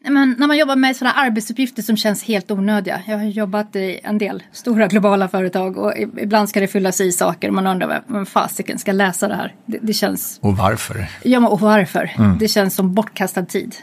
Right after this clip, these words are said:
Speaker 1: Då, då tappar jag.
Speaker 2: Det som få vet om mig som ledare är att jag
Speaker 1: Nej, men jag har en ganska rolig bakgrund. Jag har gjort allt som, <laughs> som, som man kanske inte tror. Jag jobbar som flygvärdinna, jag har jobbat på ett kryssningsfartyg och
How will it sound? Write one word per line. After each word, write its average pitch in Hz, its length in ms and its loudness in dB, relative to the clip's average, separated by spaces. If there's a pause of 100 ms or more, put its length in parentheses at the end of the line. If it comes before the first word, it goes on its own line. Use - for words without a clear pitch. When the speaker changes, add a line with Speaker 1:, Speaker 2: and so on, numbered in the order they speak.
(140)
Speaker 1:
Då, 208 200 2
då 196 180 -4
tappar - 340 -4
jag. - 140 -6 (540)
Speaker 2:
Det 107 180 0
som 123 180 2
få 202 400 -2
vet 123 360 0
om 92 160 4
mig 113 220 4
som 98 200 2
ledare 107 680 0
är 104 240 0
att 95 160 -4
jag 98 460 -4 (1600)
Speaker 1:
Nej, 254 100 -2
men 302 100 2
jag 294 80 2
har 302 100 4
en 302 60 2
ganska 285 300 0
rolig 240 280 0
bakgrund. 247 520 -2
Jag - 60 -4
har 240 60 -2
gjort 247 240 -2
allt 254 320 -2
som, 202 480 -4
<laughs> - 40 -12
som, 214 300 -4
som 214 140 4
man 214 120 2
kanske 208 240 0
inte 196 140 -2
tror. 208 180 -4
Jag 269 80 2
jobbar 269 180 2
som 254 160 0
flygvärdinna, 202 640 0
jag 196 80 0
har 208 40 2
jobbat 202 280 -2
på 214 80 -4
ett 214 100 -8
kryssningsfartyg 196 840 -4
och 196 200 -2